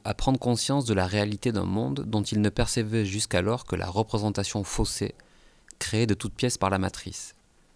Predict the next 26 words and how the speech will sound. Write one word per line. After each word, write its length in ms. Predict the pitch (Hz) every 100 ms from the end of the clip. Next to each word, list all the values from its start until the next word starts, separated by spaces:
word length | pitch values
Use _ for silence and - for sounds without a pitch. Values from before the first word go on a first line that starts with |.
| _ _ - _ _ _ _ _ _ _ -
Vingt 400 | 98 113 131 135
ans 100 | 131
après 220 | 104 120
la 80 | 107
sortie 300 | - 104 107
de 60 | 98
ce 140 | -
film, 400 | - 147 160 147
le 180 | 110 113
monde 360 | 120 131 110
semble 360 | 95 - 113 101
ne 80 | 95
plus 200 | - 98
apparaître 460 | 98 101 107 139 -
que 100 | 107
sous 140 | 107
forme 280 | - 113 107
d'informations 600 | 117 - 117 113 - 127
féroces 560 | - 127 104 98 101 -
qui 140 | 107
s'affrontent 480 | - 101 - 117 98
à 20 |
travers 340 | - 98 101
des 100 | 95
récits 300 | 95 98 110
artificiels, 680 | 107 107 113 107 - 110 120